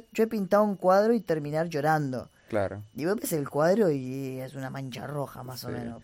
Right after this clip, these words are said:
Speaker 1: Pero es muy zarpado
Speaker 2: Sí, creo
Speaker 1: eso.
Speaker 2: que, o sea, que lo que, con lo que me preguntabas, creo que es más saber interpretar al artista que al arte. Pero sí, bueno, a mí, por ejemplo, con el canto en la bañera, mientras me ducho,
Speaker 1: <laughs>
Speaker 2: mis vecinos
Speaker 1: ¿Qué
Speaker 2: me
Speaker 1: cantas
Speaker 2: deben
Speaker 1: en la bañera?
Speaker 2: lo que venga.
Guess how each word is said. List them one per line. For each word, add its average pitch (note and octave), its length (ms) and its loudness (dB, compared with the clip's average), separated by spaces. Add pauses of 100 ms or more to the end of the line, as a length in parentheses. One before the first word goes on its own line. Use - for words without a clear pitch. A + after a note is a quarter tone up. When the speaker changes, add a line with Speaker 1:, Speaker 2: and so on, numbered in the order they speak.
(160)
Speaker 1:
Pero C3 240 -8
es F3 60 -4
muy A3 160 0
zarpado D#3 500 -2
Speaker 2:
Sí, C4+ 100 2
creo F3+ 180 4
Speaker 1:
eso. - 60 -2
Speaker 2:
que, C3+ 220 4
o B2 60 -2
sea, B2 100 0
que - 80 -4
lo G#2+ 140 0
que, A2+ 160 -2
con G#2+ 140 -2
lo G#2+ 40 -4
que G#2+ 80 -6
me G#2 100 -6
preguntabas, G#2+ 420 -4
creo D#3+ 180 -4
que C#3 80 -4
es A#2+ 80 -8
más C#3 440 -2 (300)
saber C3+ 320 0
interpretar G2+ 720 -4
al G2 160 -2
artista D3+ 600 -4
que - 120 -4
al G2+ 140 -2
arte. F#2+ 400 -6 (640)
Pero A2 240 0
sí, A2 200 -4
bueno, G#2 180 -4
a - 20 -4
mí, G#2+ 120 -2
por C3+ 120 -2
ejemplo, A#2+ 240 -4
con A#2 140 -4
el G2 120 -6
canto C3 600 -4 (240)
en G#2 100 -6
la G2+ 60 -4
bañera, B2+ 580 -4
mientras A2 320 -6
me G#3+ 100 4
ducho, B2+ 520 6
Speaker 1:
<laughs> A#2 160 4
Speaker 2:
mis A#2 120 4
vecinos B2 760 2 (240)
Speaker 1:
¿Qué A2+ 100 0
Speaker 2:
me A2 60 4
Speaker 1:
cantas A2+ 300 10
Speaker 2:
deben A#2+ 100 6
Speaker 1:
en D#3 60 4
la D3+ 100 6
bañera? C3 720 -2
Speaker 2:
lo A#2+ 180 2
que A#2+ 140 4
venga. G#2 400 2